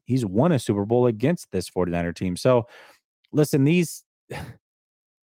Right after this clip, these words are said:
looking back on, on any regular schedule game i-, is, I think it's overblown. And, and even for us,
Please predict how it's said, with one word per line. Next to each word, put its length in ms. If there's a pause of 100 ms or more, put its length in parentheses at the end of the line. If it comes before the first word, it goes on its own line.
(160)
looking 420
back 300
on, 240
on 420
any 240
regular 500 (220)
schedule 720
game 400 (240)
i-, 40
is, 540 (520)
I 80
think 240
it's 260
overblown. 640
And, 320
and 160
even 380
for 200
us, 340